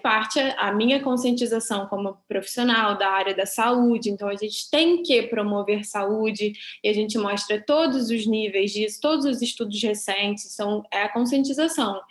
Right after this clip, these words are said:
E a Ananda fala super bem, ela vê como isso é acessível e que você talvez possa partir como ela partiu, né? Não é, "Escutei esse podcast aqui, vou virar vegana amanhã." Talvez não seja o melhor caminho, né?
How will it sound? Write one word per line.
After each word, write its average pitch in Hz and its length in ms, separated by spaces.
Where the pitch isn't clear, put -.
E 208 80
a 220 120
Ananda 240 420
fala 294 420
super 320 520
bem, 233 280
ela 214 140
vê 208 240
como 240 220
isso 220 200
é 214 60
acessível 220 720
e 226 60
que 226 140
você 233 280
talvez 247 380
possa 311 400
partir 330 540
como 370 240
ela 330 180
partiu, 339 640
né? 226 160
Não 220 180
é, 226 540
"Escutei 254 460
esse 285 160
podcast 277 500
aqui, 277 140
vou 294 160
virar 277 160
vegana 277 320
amanhã." 254 560
Talvez 226 320
não 285 100
seja 339 260
o 349 60
melhor 381 320
caminho, 415 540
né? 233 260